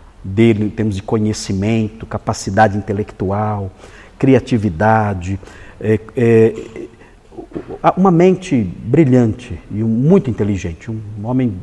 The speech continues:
de uma inteligência fora do comum. O João Miguel conheceu o Carlos Oswaldo? Conheceu também. Enfim, esse homem, ele, ele disse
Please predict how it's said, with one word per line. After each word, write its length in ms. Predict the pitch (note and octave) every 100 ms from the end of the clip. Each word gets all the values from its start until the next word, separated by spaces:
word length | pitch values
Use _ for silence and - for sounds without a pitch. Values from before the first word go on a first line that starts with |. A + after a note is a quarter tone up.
| - - F#2+
de 60 |
uma 120 | A#2 B2
inteligência 420 | B2 G#2+ B2 -
fora 220 | B2+ A#2+
do 80 | A2+
comum. 260 | B2+ G#2 F2 B2 -
O 80 | E3+
João 100 | G3+
Miguel 220 | D#3 G3+
conheceu 340 | C#3+ A#2 C3
o 40 | A#2
Carlos 220 | A2 G#2
Oswaldo? 300 | A2 F#3 G3 - - -
Conheceu 320 | B2+ A#2 A#2+
também. 300 | A2 F#2+ A2 A#2+ - - - - - - -
Enfim, 360 | F3+ F#3 C3+ E2 - - - - - -
esse 300 | G3 G#3 F3+
homem, 380 | G#3 G3 A#2+ A#2+
ele, 560 | C3+ C3 C3+ B2+ A#2+ -
ele 300 | C#3 C3+ A#2+
disse 560 | A2 E3 - - G2